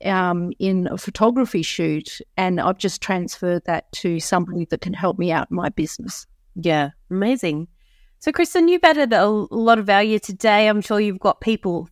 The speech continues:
Speaker 2: thinking. How can people contact you?
Speaker 1: Um, so the best way I describe what I do, um, is, uh, via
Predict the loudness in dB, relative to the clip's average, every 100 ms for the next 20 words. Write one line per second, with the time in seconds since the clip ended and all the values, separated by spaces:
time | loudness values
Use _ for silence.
0 | -4 -2 0 -2 0 0 2 4 4 0
1 | 0 0 0 0 2 2 4 4 0 -2
2 | -4 -4 -10 _ _ _ _ _ _ _
3 | _ _ _ 4 6 6 4 2 4 2
4 | 4 -2 -2 2 4 4 4 4 2 -4
5 | -4 -2 2 2 2 0 0 -2 0 4
6 | 4 4 0 _ _ _ 2 4 4 2
7 | 2 0 -2 -4 -2 0 0 -4 -10 -18
8 | _ _ _ -2 0 2 2 2 0 -4
9 | -2 2 4 4 2 2 0